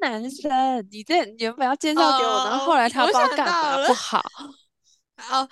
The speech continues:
Speaker 2: 可是那是我小时候，那是我大一的时候。
Speaker 1: 哦。
Speaker 2: 我觉得我现在已经长大了。我以前真的是会因为对方的品性不端正，就是他可能跟什么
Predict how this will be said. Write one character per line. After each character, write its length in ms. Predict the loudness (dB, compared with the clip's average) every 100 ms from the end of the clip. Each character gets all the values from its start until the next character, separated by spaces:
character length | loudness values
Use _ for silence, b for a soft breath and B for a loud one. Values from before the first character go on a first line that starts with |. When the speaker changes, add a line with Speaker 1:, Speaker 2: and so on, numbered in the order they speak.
| b -10
Speaker 2:
可 100 | -6
是 80 |
那 160 | -2 -2
是 80 | 0
我 100 | -2
小 200 | -4 -8
时 140 | -12
候， 240 | -14 -12 -8
那 80 | -4
是 80 |
我 100 | -4
大 220 | -4 -6 -6
一 100 | -4
的 80 |
时 180 | -4 -4
候。 100 | -6
Speaker 1:
哦。 80 | -4
Speaker 2:
我 60 | -2
觉 120 | 2
得 80 | 4
我 80 | 4
现 180 | 2
在 80 | 0
已 40 | -2
经 120 | -6
长 140 | -6 -8
大 180 | -6 -6
了。 100 | -6 -14 B 2
我 100 | 4
以 60 |
前 180 | 6 4
真 100 | 2
的 120 | 2
是 100 | 0
会 180 | -4 -4
因 140 | -6
为 160 | -4 -6 B 0
对 160 | 0
方 140 | 2 0
的 80 |
品 240 | 0 -2 0
性 160 | -2
不 140 | 0 -2
端 260 | -2 -4
正， 200 | -2 -2 -2 B B -6
就 100 | 2
是 180 | 4 4
他 140 | 2
可 140 | -2
能 260 | -6 -8 -10 -12 -4
跟 200 | -2 0
什 120 | -2
么 260 | -2 -2